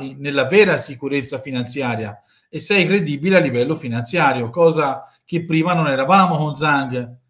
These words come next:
Cioè, molti di voi si sono resi conto in che condizione lui voleva continuare, ci avrebbe messo in pericolo,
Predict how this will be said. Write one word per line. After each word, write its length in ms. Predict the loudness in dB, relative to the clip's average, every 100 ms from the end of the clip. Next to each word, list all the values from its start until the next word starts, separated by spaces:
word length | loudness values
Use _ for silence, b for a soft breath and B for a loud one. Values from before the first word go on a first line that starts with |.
| _ _ _ _ _ _ _ _ _
Cioè, 260 | -4 -2 -2
molti 320 | 2 2 2
di 80 | 0
voi 200 | 6 6
si 80 | 6
sono 160 | 0 -4
resi 240 | -4 -4
conto 460 | 0 0 0 -2 -4
in 80 | -8
che 140 | -8
condizione 520 | -6 -8 -8 -6 -4
lui 120 | -2
voleva 300 | -2 -2 -2
continuare, 520 | -4 -8 -6 -4 -4 -4
ci 100 | -4
avrebbe 280 | -2 -2
messo 300 | -2 -4 -4
in 100 | -8
pericolo, 720 | -4 0 0 2 2 0 -6